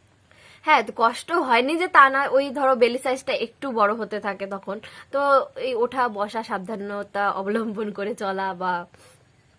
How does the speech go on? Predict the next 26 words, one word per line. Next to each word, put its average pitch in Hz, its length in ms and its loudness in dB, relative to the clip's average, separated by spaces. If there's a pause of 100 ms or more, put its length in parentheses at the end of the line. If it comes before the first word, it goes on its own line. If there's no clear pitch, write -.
(460)
আহ, 226 340 -4
সিঁড়ি 226 220 -4
দিয়ে 220 140 6
ওঠা 220 180 -2
নামা 208 240 -2
করতে 208 240 -6
আস্তে 202 260 -2
আস্তে 202 240 -8
চলা, 202 360 -4
সেই, 339 360 -6 (100)
সেই 330 260 -2
ব্যাপারটা 269 340 2
তো 285 80 -2
থাকেই। 269 420 0
রাতে 233 280 2
ঘুমানোর 226 340 -6
সময় 226 400 -6
ধরো 220 180 -6
একটু 214 240 -10
কষ্ট 196 280 -8
হয়, 196 300 -8 (580)
তো 294 200 2 (260)
এ-, 349 220 6
এতটুকুই 320 500 0
ছিল। 196 280 -4 (1800)
তো 262 260 8